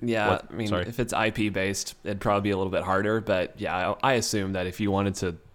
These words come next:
Speaker 1: if you wanted to get back in the game, you could. Whether it's with a,
Speaker 2: You
Speaker 1: you
Speaker 2: probably
Speaker 1: know,
Speaker 2: could.
Speaker 1: proxy and then
Speaker 2: Yeah.
Speaker 1: a new account, I mean, you can get back in.
Speaker 2: Well, it's cool at least that,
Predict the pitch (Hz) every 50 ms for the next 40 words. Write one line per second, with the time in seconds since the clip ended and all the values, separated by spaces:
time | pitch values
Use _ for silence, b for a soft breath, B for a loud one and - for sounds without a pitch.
0 | - - - 147 143 - 202 240 226 202 160 165 139 131 120 120 113 - 117 110
1 | 104 - 110 104 92 87 95 95 92 90 85 - - - 95 98 - - - -
2 | - - - 95 98 92 92 87 - - 95 92 87 90 82 85 92 82 71 85
3 | 69 69 71 82 82 - - 64 65 65 85 - - - 107 95 - - - 110
4 | 98 98 98 95 - - 92 90 92 92 90 90 - - 95 92 92 92 - -
5 | - - - - 107 101 92 95 95 - 76 95 92 87 85 - - - - -
6 | 175 170 165 143 131 - 76 73 - - - - - - - _ _ _ - _
7 | - - - - b b b b b b b b b b b b b b b b
8 | b b b b - 165 156 165 165 165 156 - - 247 262 233 196 147 160 147
9 | 143 127 - - - 127 113 113 113 113